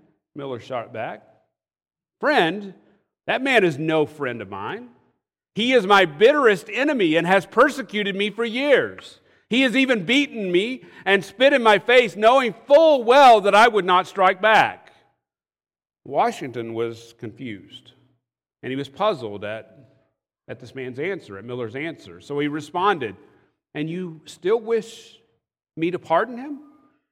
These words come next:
Miller answered, "I do. I ask it as a personal favor." Then Washington questioned him, "Why is it that you ask for a pardon for your worst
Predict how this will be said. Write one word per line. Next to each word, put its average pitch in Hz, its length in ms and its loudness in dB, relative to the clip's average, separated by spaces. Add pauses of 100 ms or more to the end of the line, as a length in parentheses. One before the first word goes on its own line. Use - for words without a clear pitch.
(380)
Miller 143 320 -2
answered, 139 500 -4
"I 123 140 -2
do. 139 400 -4 (440)
I 127 140 -10
ask 156 320 -4
it 131 100 -8
as 127 160 -8
a 123 180 -8
personal 131 580 -8
favor." 120 500 -10 (1080)
Then 156 140 -10
Washington 165 560 0
questioned 156 540 -6
him, 92 120 -20 (760)
"Why 170 280 0
is 233 160 -4
it 196 100 -8
that 170 200 -8
you 175 460 -8
ask 175 340 -4
for 165 140 -6
a 139 60 -2
pardon 165 420 -2
for 156 220 -8
your 151 180 -2
worst 160 640 -6